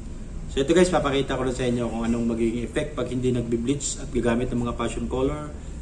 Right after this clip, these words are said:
like ash gray, gray pearl, mga, ah, ash violet.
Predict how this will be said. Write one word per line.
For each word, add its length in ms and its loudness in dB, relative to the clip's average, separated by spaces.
like 400 0
ash 400 -2
gray, 320 4
gray 240 4
pearl, 560 0
mga, 280 2
ah, 480 -4
ash 160 -2
violet. 480 2